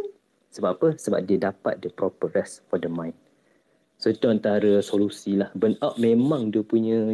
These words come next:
jawapannya adalah kena berehat. Take a break.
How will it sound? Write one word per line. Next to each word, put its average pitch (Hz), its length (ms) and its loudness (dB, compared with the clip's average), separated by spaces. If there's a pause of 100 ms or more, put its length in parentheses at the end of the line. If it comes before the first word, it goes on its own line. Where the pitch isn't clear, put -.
jawapannya 123 640 0
adalah 117 160 0
kena 123 240 2
berehat. 107 400 -2 (720)
Take 127 180 -2
a 110 80 0
break. 92 220 -4